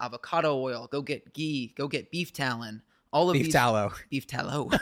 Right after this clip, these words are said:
Speaker 1: <laughs> All of these replacements that are way better for you.
Speaker 2: Yes.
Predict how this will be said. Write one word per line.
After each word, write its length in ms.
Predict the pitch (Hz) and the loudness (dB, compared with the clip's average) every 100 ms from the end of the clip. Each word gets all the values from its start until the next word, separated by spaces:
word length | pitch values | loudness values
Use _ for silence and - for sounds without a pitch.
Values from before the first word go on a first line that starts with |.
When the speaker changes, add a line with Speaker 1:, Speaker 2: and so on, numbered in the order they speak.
| - | 6
Speaker 1:
<laughs> 1080 | 311 - 277 - 208 - - - - _ | 6 6 2 2 -4 -4 -10 -16 -20 _
All 200 | 160 214 | 2 6
of 100 | 214 | 6
these 220 | 190 202 160 | 4 2 0
replacements 840 | 165 - 196 - 143 123 - - _ _ - | -2 2 2 2 -6 -8 -12 -16 _ _ 0
that 140 | 160 | 4
are 80 | 156 | 4
way 220 | 143 147 | 4 2
better 240 | 131 123 92 | 2 -4 -8
for 180 | - 110 | -6 2
you. 60 | |
Speaker 2:
Yes. 360 | 123 92 - | 2 2 -4